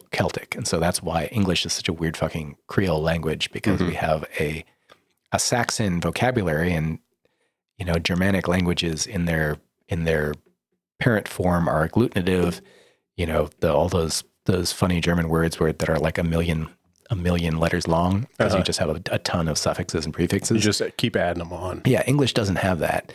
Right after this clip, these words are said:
Speaker 2: No,
Speaker 1: Uh,
Speaker 2: thank
Speaker 1: and we
Speaker 2: God.
Speaker 1: don't have gendered pronouns or anything like that. So,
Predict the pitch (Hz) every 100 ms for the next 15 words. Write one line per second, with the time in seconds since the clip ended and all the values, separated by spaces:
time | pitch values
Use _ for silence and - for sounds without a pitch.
0 | - 95 90 - - 80 95 90 98 92
1 | 87 90 80 82 82 - 85 80 80 78
2 | 78 80 85 78 73 85 80 - - -
3 | _ _ - - 80 73